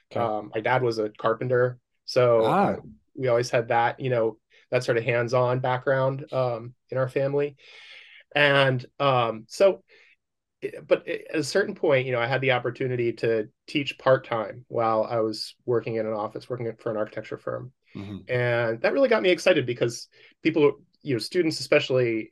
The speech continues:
Speaker 2: in the early parts of their education, are asking, like, really basic questions that have, like, really profound answers. Like, how do you make decisions about, you know, how space should be organized?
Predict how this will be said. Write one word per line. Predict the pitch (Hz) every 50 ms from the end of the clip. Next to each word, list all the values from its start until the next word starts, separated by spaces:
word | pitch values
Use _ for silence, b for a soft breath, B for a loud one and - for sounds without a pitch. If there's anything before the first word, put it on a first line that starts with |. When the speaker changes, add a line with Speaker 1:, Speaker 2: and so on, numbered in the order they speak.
| - -
Speaker 2:
in | 117 110 104
the | 104 - - -
early | 131 131 135 135
parts | 131 - 131 127 131 -
of | 127
their | 127 123 127
education, | 123 123 120 - 127 120 127 127 127 120
are | 110 -
asking, | 123 123 147 - - 156 139
like, | 123 110 104 104 - _ _ _ _ _ _ _ _
really | 156 185 226 214 180 147
basic | 131 147 180 196 190 - 143 -
questions | - 165 196 - - - 117 110 107
that | 110 104 101
have, | 127 117 117 120
like, | 110 107 -
really | 113 107 107 113 113
profound | - 127 123 - 107 107 117 123 127
answers. | 170 220 226 214 - 104 113 - - -
Like, | - 110 107 -
how | - 117 113
do | 120
you | 131
make | 135 127 127 127
decisions | 139 131 - 151 147 135 156 143 135 135
about, | 127 123 117 117 117 117 120 - - B B B B B B B B B B -
you | 127
know, | 120 110 113
how | 117 117 117 127
space | 127 - - - 123 117 135 131
should | - - - 135
be | 135 131
organized? | 135 147 170 165 139 95 95 123 123 120 - - - -